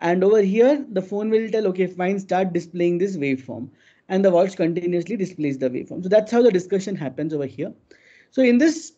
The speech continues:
uh, scenario, what's happened is, uh, your watch will have a very low, uh, low power co-, uh, controller, and your iPhone already has a high proce-, uh, high speed processing that's happening, right?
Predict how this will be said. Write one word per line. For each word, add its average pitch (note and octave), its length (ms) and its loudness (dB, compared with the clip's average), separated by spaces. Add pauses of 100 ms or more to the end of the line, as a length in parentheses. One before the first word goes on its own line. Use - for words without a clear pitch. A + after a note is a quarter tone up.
(160)
uh, G3 220 4
scenario, A3 500 0 (280)
what's A#3 580 -10
happened G3+ 460 -2
is, B3+ 280 2 (440)
uh, E3 600 2 (300)
your G#3+ 220 0
watch A3+ 300 -4
will C4 120 2
have A#3 180 2
a A#3+ 120 -6 (560)
very F#3+ 600 -8
low, G#3 560 0
uh, D#3 260 0
low F3+ 260 0
power G3 260 -2
co-, F3+ 140 -4
uh, D3 320 -2 (200)
controller, D3+ 600 0
and F3 240 -2
your F#3+ 240 2 (340)
iPhone G3 340 0
already G3+ 360 0
has F#3 220 0
a F#3+ 80 2
high D#3+ 200 -2
proce-, D3+ 340 -4
uh, E3 220 -10
high E3 120 -4
speed E3 300 -2
processing C3+ 460 -4
that's C3 200 -2
happening, B2+ 440 -12
right? A#3 220 -2